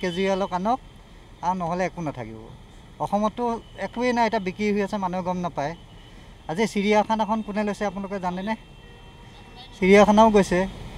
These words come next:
বাকী আদানী, আম্বানী আৰু আপোনাৰ চাৰি পাঁচজন মানুহে ইণ্ডিয়াখন চলাই আছে, কোনো নাই কিন্তু ইণ্ডিয়াত। এইবিলাক মন্ত্ৰী, বিধায়ক বা আপোনাৰ, এ, পি এম এইবিলাক নামত আছে, বেলেগে চলাই আছে।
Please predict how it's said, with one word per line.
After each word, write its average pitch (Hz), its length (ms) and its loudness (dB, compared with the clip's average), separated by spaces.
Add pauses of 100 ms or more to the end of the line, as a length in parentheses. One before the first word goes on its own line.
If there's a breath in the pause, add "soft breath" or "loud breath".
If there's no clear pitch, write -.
(380)
বাকী 170 300 4
আদানী, 196 500 10 (440)
আম্বানী 208 440 10 (840)
আৰু 170 220 2
আপোনাৰ 190 400 4 (440)
চাৰি 226 200 10
পাঁচজন 240 400 10
মানুহে 220 340 10
ইণ্ডিয়াখন 190 360 8
চলাই 156 240 8
আছে, - 180 2 (100)
কোনো 233 220 8
নাই 202 160 12
কিন্তু 143 180 4
ইণ্ডিয়াত। 127 360 4 (220)
এইবিলাক 196 280 8
মন্ত্ৰী, 190 360 8 (140)
বিধায়ক 170 400 6 (720 loud breath)
বা 156 180 8
আপোনাৰ, 175 440 2
এ, - 580 -10 (380)
পি 185 180 4
এম 208 140 8
এইবিলাক 196 300 8 (140)
নামত 175 440 8
আছে, 208 160 4
বেলেগে 160 280 4
চলাই 135 300 0
আছে। - 120 -12